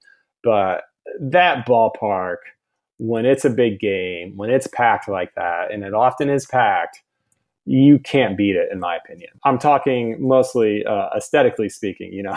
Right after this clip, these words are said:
<laughs> once the ball, once when the wind's blowing out and weird things are happening, sometimes I wish, uh, the Cardinals were anywhere else. But, uh, for my money, you, visually and just,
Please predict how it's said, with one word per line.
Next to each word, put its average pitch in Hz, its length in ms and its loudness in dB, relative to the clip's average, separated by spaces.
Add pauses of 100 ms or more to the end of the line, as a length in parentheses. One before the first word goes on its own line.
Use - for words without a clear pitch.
(140)
<laughs> 160 180 4
once 151 280 0
the 151 100 2
ball, 131 380 4
once 151 340 0
when 135 180 0
the 123 340 4
wind's 139 340 2
blowing 135 400 4
out 123 400 4 (560)
and 113 420 -2 (140)
weird 143 440 4
things 135 180 2
are 120 100 4
happening, 120 400 2
sometimes 117 480 0
I 104 80 4
wish, 113 640 2
uh, 113 120 2
the 110 100 -2
Cardinals 113 420 0
were 101 160 -4
anywhere 107 400 0
else. 87 360 -2
But, 95 280 0 (840)
uh, 107 300 2
for 131 100 2
my 131 180 6
money, 113 340 2
you, 104 260 -2 (140)
visually 123 840 2
and 98 220 -8
just, - 580 -4